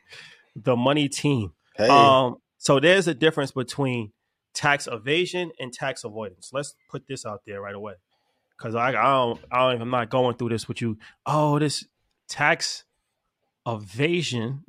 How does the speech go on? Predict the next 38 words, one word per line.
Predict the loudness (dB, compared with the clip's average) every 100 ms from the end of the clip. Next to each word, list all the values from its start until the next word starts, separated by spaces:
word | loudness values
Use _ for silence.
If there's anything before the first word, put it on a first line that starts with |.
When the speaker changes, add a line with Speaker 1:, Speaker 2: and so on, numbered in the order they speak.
| -8
Speaker 1:
is | -4
a | -6
federal | -2 0 0 0 -4
crime | -2 -2 -2 -6 -10 _ -20 _ _
that | -6 -6
you | -4 -4
will | -4 -8 -14
be | -12 -10 -10 _ _ _ _ -4
penalized | 0 2 2 0 -4
for, | -6 -2 0 -2
and | -6 -10
you'll | -6
probably | -2 -2 -2
go | -6
to | -8
jail | -4 -4 -4
if | -6
you |
ever | -8 -6
get | -10
caught." | -8 -6 -6 -12 -20 _ -8
This | -2 -2
is | -2 -4
when | -8 -6
you're | -6
purposely | -8 -2 -2 0 -4 -6 -8 -8 -12 -14
avoiding | -12 -10 -4 -2 -2 -6 -10 -14 _ -20 _ -12
paying | -6 -4 -6 -8
taxes | -4 0 0 -2 -4 -2 -4 -8
and | -10 -8
you're | -8 -8 _
lying | 2 2 2 0 -4
on | -4 -6
your | -6 -8 -4
income | -4 -2 -2 0
and | -2
you're | -4
not | -2 -2